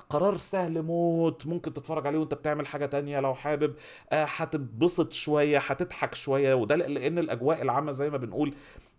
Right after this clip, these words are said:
لطيفة، ولما بقول لطيفة مش قصدي أقول هايفة، احنا بنتكلم على مسلسل تصنيفه كوميدي، ولكنه مش، سطحي، مش، مش خاوي. في عدد كبير من الخطوط الدرامية المحترمة جدا.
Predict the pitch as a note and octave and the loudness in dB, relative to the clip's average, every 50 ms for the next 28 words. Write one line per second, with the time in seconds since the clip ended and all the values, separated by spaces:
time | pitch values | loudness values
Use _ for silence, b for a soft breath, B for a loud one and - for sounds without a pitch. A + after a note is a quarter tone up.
0 | _ - C3 D#3 G#3 A3 - G#3+ G#3 F3+ - - E2 D#2+ D2 F#2+ A2 A#2+ C3+ D3 | _ 2 4 6 6 4 2 -2 -6 0 2 2 2 2 2 4 6 6 6 6
1 | E3 F3 F3+ E3 C#3 E3 F#3 G3 F#3 F3+ F#3+ F#3 F3+ F#3 E3+ D#3+ C3+ D#3 D#3+ D#3 | 6 6 4 4 4 4 2 2 0 -2 -4 -6 -4 -4 -4 -4 -2 -4 -2 0
2 | D3+ D3+ C3+ D#3+ D#3 D3+ F3+ F#3+ E3 C3+ - - C#2+ C#2+ - - - - F#2 F#2 | 0 0 2 0 0 2 2 2 0 0 -2 -6 -8 -8 -8 -10 -8 -6 -6 -6
3 | F#2+ - - B2 C3+ C3 A#2+ A2 G#2 G2+ - - B2 A#2 - A2 - - G2+ - | -4 -2 0 2 2 2 2 0 -2 -2 -4 -4 -4 -2 -4 -4 -4 -6 -6 -6
4 | - - D3 F3 F#3 - D3+ - D3+ D#3 D#3 D3+ D3 D#3+ D#3 - - _ _ _ | -6 -6 -6 -6 -6 -6 -2 0 0 0 2 0 -2 -4 -6 -8 -12 _ _ _
5 | _ - - - _ _ _ _ - A2+ A#2 B2+ C3+ C3 C3 E3+ F3+ G3 F#3+ F#3+ | _ -20 -20 -20 _ _ _ _ -4 2 4 4 4 4 2 0 -2 -2 -2 -2
6 | F3+ D#3+ - - - - - - - b b b b b b b b - - - | -4 -4 -6 -8 -10 -10 -12 -12 -14 b b b b b b b b -4 0 0
7 | F3+ F#3 F#3 - - - G2 F2 F2 F#2 F#2+ - - - - G2 - - - - | 0 0 0 -4 -6 -6 -4 -4 -4 -6 -8 -10 -12 -10 -10 -8 -8 -8 -8 -6
8 | - - C#3+ D3+ D#3 C#3+ B2 G2+ D#2+ D2+ D2 - - C3 C#3+ B2+ B2+ D3+ D3+ C#3 | -2 0 2 2 2 2 0 -2 -4 -6 -10 -10 -4 -2 0 0 0 0 -2 -4
9 | - - - F#2 B2+ F3+ G3+ G3+ F3 D#3 C3+ A#2+ A2+ G#2+ G2+ F#2+ F2+ F2 E2 - | -6 -8 -10 -6 0 2 2 2 2 -2 -4 -4 -4 -4 -4 -4 -6 -6 -8 -8
10 | - G#2+ - - D#3 - D3 B2+ A2 G#2+ G2 F#2 G2+ C#3 D3+ C#3 - - G#2+ F#2+ | -8 -8 -8 -8 -8 -10 -10 -4 -2 0 0 0 0 -2 -2 -2 -2 -4 -6 -6
11 | F#2 F2+ - - - - C3 C#3 C3 A#2+ A2 G#2+ C3+ A#2+ E2+ C#2+ D#2 D2 | -6 -10 -12 -8 -6 -4 -4 -2 -4 -4 -4 -4 -6 -6 -6 -10 -12 -12